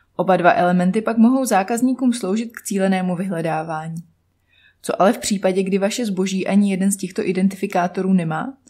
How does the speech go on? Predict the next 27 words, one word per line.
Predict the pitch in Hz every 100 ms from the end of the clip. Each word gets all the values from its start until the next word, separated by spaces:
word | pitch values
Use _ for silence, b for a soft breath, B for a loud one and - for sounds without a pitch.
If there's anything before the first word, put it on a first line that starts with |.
| b b
například | 196 190 190 180 180
pokud | 185 190
jde | 175 180
o |
ruční | 170 175 190 175
výrobu? | 165 180 214 285 - _ _ _ _ b b b b b
V |
takovou | - 180 185 190
chvíli | 190 208 202 240
je | 262
nutné | 233 226 285 285 302 - -
zapojit | 202 196 233 247 240
třetí | - 220 226 226
zmíněný | 226 240 254 247
element, | 180 165 156 156 185 196
G | 175 175 170 -
Identifier | 180 190 190 185 175 175
Exist, | - 165 - 226 - _ _ B B B
a | 185
naplnit | 190 196 294 302
ho | 311
pro | 254
dané | 233 277 285 247
zboží | 185 180 180 190 226
s |
hodnotou | 202 180 190 190
false. | 180 - 156 165 - -